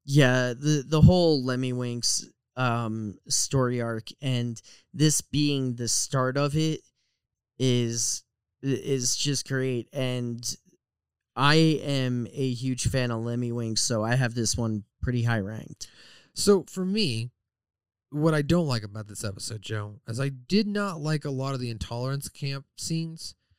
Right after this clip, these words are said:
Speaker 2: and it has nothing to do with being in black and white, 'cause I love black and white movies. However, I just thought that because they gave us that, that clip, or however, what is it, two, three scenes? To me,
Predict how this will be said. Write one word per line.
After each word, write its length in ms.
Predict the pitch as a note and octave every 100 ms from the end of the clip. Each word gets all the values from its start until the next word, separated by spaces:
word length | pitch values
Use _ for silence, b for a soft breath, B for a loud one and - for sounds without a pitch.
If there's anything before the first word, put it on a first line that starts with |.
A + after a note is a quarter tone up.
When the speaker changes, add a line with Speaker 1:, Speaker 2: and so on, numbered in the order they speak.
| _ _
Speaker 2:
and 320 | D3 C#3+ C#3
it 40 | C#3+
has 160 | E3
nothing 160 | D#3 G#3
to 40 | G#3 G3
do 40 |
with 100 | F#3
being 160 | D#3+ E3
in 60 | C#3+
black 240 | C3+ C#3+
and 100 | D#3+
white, 220 | A#2 A#2+ -
'cause 120 | - A#2+
I 60 |
love 240 | A#2+ C#3 B2+
black 240 | A2+ A#2+
and 100 | A2+
white 180 | A2 G2+
movies. 640 | B2 C#3 A2 G2+ A2+ - _ _ _ _ _ _
However, 600 | - D#3 D#3 D3+ C#3+ C#3+ -
I 180 | D#3
just 420 | D3+ B2+ C#3+ - -
thought 320 | D3 C#3 - -
that 260 | B2+ B2 - _ _ _ _ _
because 520 | B2+ - - D3 C3+
they 180 | C3 B2
gave 380 | A#2+ A#2+ B2+ C#3
us 420 | D3+ D3 - - - _ _ _ _ _ A#2+
that, 300 | A#2+ A2+ A2+ _ _ -
that 200 | A2+ -
clip, 400 | - C#3+ D3+ -
or 300 | B2+ A2 A2+
however, 480 | A#2+ A#2 A2+ A2+ A2 -
what 120 | A#2+
is 100 | G#2
it, 80 | -
two, 180 | C#3+
three 220 | C3+ C3+ C3+
scenes? 640 | - D3 E3+ F#3+ - - _ _ _ _ _ _ _ _ _ _ -
To 100 | C3+
me, 640 | C3+ F#3+ F#3 B2 A#2